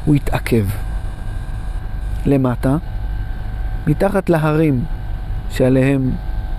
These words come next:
עמדו אברהם ולוט, היה מקום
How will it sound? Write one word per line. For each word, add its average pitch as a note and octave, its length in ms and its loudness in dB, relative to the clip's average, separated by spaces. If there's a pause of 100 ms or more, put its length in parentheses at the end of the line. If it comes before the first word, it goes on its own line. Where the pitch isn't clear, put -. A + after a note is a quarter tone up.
(120)
עמדו C#3+ 300 6
אברהם C3+ 300 2
ולוט, C3+ 400 4 (1120)
היה C#3 260 4
מקום C#3 500 2